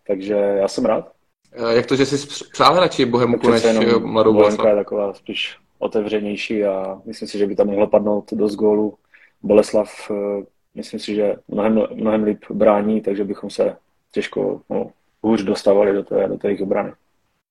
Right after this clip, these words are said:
Speaker 2: Eh, z tvého pohledu, proč myslíš, že Tatran sáhl právě po
Speaker 1: Hmm,
Speaker 2: Mladé Boleslav?
Speaker 1: to jsem si taky jako říkal a lámal hlavu a myslím si, že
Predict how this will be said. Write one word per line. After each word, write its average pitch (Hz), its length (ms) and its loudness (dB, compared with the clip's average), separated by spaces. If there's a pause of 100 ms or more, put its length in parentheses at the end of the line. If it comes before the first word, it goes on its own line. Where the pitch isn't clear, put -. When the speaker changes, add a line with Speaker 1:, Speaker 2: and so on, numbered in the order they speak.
(380)
Speaker 2:
Eh, - 200 0
z - 100 -12
tvého 127 260 6
pohledu, 135 300 6
proč 135 260 2
myslíš, 156 420 0
že 117 240 2 (140)
Tatran 117 380 4
sáhl 113 400 2
právě 110 360 2
po 110 60 0
Speaker 1:
Hmm, 123 260 4
Speaker 2:
Mladé 113 200 2
Boleslav? 113 480 4
Speaker 1:
to - 40 -8
jsem 147 100 4
si 131 100 0
taky 120 200 6
jako 117 340 4 (380)
říkal 107 480 -2
a 104 40 2
lámal 110 340 -2
hlavu 110 340 -2 (240)
a - 60 -8 (500)
myslím 110 240 -10
si, 110 160 -4
že 107 340 2